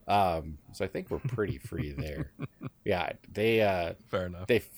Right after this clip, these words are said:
Speaker 1: they focus a lot on just, like, fate being the thing that drives them, because it's fate and battle. That is what Vikings were big on. And there's no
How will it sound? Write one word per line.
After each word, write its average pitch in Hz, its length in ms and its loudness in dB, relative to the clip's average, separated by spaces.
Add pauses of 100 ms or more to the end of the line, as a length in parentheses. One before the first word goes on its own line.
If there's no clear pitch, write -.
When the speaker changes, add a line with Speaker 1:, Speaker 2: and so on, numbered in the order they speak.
Speaker 1:
they 120 120 6
focus 143 360 4
a 101 40 4
lot 85 460 0
on 78 220 -4
just, - 200 -8
like, 78 360 -6
fate - 480 2
being 87 180 -4
the 80 60 -8
thing 82 160 -8
that 76 160 -6
drives 76 400 -6
them, 78 160 -8
because 82 220 -6
it's - 320 -8 (100)
fate 113 240 2
and 87 160 -6
battle. 73 380 -2
That 82 180 -4
is 78 180 -10
what 85 200 -6 (600)
Vikings 87 720 -6 (540)
were 90 160 -4 (240)
big 78 260 -4
on. 76 300 -12 (640)
And 87 260 -2
there's 87 240 -4
no 92 220 -2